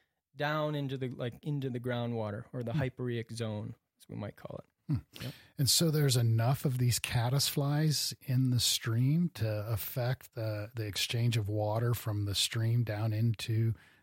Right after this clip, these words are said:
Speaker 2: the groundwater?
Speaker 1: We, we think so. So there,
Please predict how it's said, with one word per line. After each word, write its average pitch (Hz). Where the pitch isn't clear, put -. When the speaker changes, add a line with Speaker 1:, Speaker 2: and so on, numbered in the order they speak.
Speaker 2:
the 117
groundwater? 117
Speaker 1:
We, 196
we 180
think 226
so. 120
So 147
there, 170